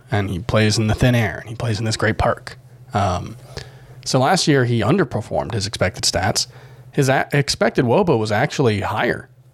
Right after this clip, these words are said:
than twenty twenty. It was, um, not far off from twenty eighteen.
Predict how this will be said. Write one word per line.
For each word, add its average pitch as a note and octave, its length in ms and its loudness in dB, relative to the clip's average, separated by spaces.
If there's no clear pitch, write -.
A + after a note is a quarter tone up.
than A#2+ 160 4
twenty G#2+ 280 0
twenty. G2+ 440 0
It A2 200 2
was, G#2+ 540 2
um, G2 480 2
not A#2+ 500 2
far D#3 360 2
off C#3 220 4
from B2 360 0
twenty A2+ 320 0
eighteen. - 560 -2